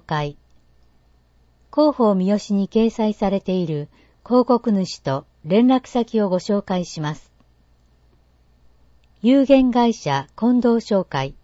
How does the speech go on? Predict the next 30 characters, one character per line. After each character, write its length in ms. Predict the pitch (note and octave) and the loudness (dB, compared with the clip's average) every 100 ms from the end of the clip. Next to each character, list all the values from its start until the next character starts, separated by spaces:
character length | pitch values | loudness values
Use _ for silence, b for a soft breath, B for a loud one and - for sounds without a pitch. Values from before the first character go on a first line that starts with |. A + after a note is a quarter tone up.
| _ | _
三 120 | F3 A3 | -2 0
好 300 | B3 - G#3+ | 0 -2 -8
給 280 | - G#3 | -2 0
油 240 | G3+ F#3+ F3 | 0 -2 -2
所、 260 | D3+ D3 - _ _ _ _ _ _ _ _ - | -4 -6 -10 _ _ _ _ _ _ _ _ -4
零 300 | G#3 B3+ C4 | 2 2 2
五 320 | C4+ B3 G#3 | 2 2 2
六 280 | D3+ C3+ F#3+ | -2 -6 -4
一 460 | F#3+ - - C3+ - _ _ _ | -4 -6 -10 -10 -10 _ _ _
三 400 | - G#3+ A3+ A3 | -6 -2 0 0
二 300 | G#3 F#3 C#3 _ _ | 0 -2 -6 _ _
一 400 | - E3+ - C4 | -16 -14 -4 -2
一 320 | C4 - C#3 B2+ | -2 -6 -14 -6
五 300 | F3 F3+ F3+ | 0 0 0
一。 420 | E3 - C3+ D3 _ _ _ _ _ _ _ _ _ _ _ _ _ _ _ _ - | -6 -10 -12 -12 _ _ _ _ _ _ _ _ _ _ _ _ _ _ _ _ -2
三 120 | G#3 | 2
好 280 | C#4 C4+ B3 | 2 2 -8
商 260 | - C4 B3 | 0 0 0
工 240 | B3+ G#3+ | -2 -2
会 320 | - D3 C3+ | -2 -4 -2
ア 100 | E3+ | -2
ン 80 | A#3 | -2
テ 160 | A#3+ A#3 | 0 0
ナ 120 | A3+ | 0
シ 120 | A3 | -2
ョ 40 | |
ッ 20 | G3+ _ | -4 _
プ、 180 | C#3+ A#3+ _ _ _ _ _ _ _ _ _ _ _ _ - | -8 -8 _ _ _ _ _ _ _ _ _ _ _ _ -2
五 240 | A3+ B3+ | 4 4
七 420 | A#3+ A3+ D#3+ B2+ | 4 0 -2 -6